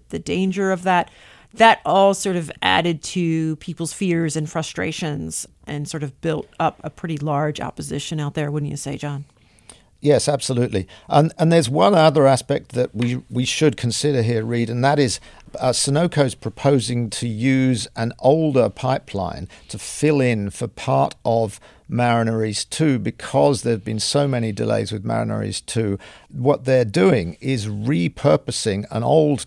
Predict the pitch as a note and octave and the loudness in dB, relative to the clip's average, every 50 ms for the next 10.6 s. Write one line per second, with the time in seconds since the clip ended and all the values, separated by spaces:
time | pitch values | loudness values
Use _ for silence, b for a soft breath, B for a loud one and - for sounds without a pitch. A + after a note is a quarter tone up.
0 | _ - - - D3 C#3+ C#3+ D3 A2+ A#2+ A#2+ A2+ - - - - A#2+ A#2+ C3 - | _ -10 -4 0 0 2 2 0 -2 -2 -4 -4 -6 -8 -6 -4 -2 -2 -2 -2
1 | - A2 G2+ F#2+ F#2 E2+ - - - A2+ C#3 D3 D3 D3 C#3 A#2 G#2 - A#2+ A#2+ | -4 -4 -4 -4 -4 -6 -6 -6 -2 -2 0 0 0 0 -2 -2 0 2 2 2
2 | - - - - - C#3+ C3 - A#2 A2 A2+ A#2+ B2 C3 C3 C3 G#2+ G2 F2 F2+ | 0 -2 -6 -4 -2 -2 -2 -2 -4 -4 -2 0 0 0 0 -2 -4 -6 -6 -8
3 | - - - - A#2+ A#2 A2+ A#2+ A#2 A2+ G#2+ - B B B B B B B G#2+ | -8 -8 -6 -6 -4 -4 -2 -2 -2 -4 -4 -6 B B B B B B B -4
4 | G#2+ - - - - A#2+ A#2 - - - A2+ G#2 G#2+ G#2+ G#2 G2+ G2+ G2 F#2 - | -4 -4 -4 -2 -2 -2 -2 -2 -4 -4 -4 -4 -2 -2 -2 -2 -2 -4 -6 -6
5 | - - - - - B1+ A#1 A1 - - - C#3 C3+ - - - A#2 G#2+ G#2+ C3 | -8 -12 -14 -10 -6 -4 -4 -4 -4 -2 0 0 0 0 0 -4 -4 -2 0 0
6 | B2 A#2+ A#2 A2 A2 G#2+ G#2 - - D3+ D#3+ D#3 - G#2+ G2 - - B B B | 0 2 2 2 2 0 0 0 0 0 0 0 0 -2 -4 -4 -6 B B B
7 | B B B - A#2+ D3 E3 E3+ - - D#3+ D3 C#3+ - - C3 C3 C#3+ - - | B B B 0 0 0 0 -2 -2 0 0 0 0 0 -2 -2 -2 -2 -2 -4
8 | C3 A#2+ - - - - D3 C3 G#2 G2 - - - - - C3+ D#3 F3+ F3+ E3+ | -4 -4 -6 -4 -2 0 0 0 0 -2 -2 -4 -4 -2 0 0 0 2 0 0
9 | D3 C3+ B2 A#2+ A2+ - - C3+ C#3+ - - - G2+ F#2+ G2 G2 F#2+ G2 A2 G#2 | 0 -2 -2 -2 -4 -2 0 0 0 0 -2 -2 -4 -2 -2 -2 -4 -4 -6 -6
10 | - - C#3 C#3 C3 A2+ G#2 A2 A2 A2 G2+ | -4 -2 -2 -2 -2 -2 -2 0 0 -2 -2